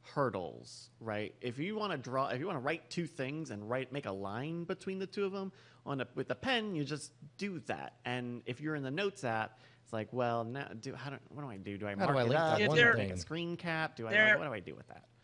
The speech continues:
Speaker 3: there are, there have been a lot of attempts to try to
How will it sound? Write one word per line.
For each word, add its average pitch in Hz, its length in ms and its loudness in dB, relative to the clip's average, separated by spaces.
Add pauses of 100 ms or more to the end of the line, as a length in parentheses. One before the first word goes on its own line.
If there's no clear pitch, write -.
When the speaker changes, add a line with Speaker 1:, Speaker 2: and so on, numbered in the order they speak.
(580)
Speaker 3:
there 220 240 10
are, 202 380 10
there 190 120 4
have 175 60 -4
been 190 120 8
a 190 40 10
lot 196 640 10
of 165 80 8
attempts 151 520 4
to 131 100 -4
try 131 280 6
to 123 160 2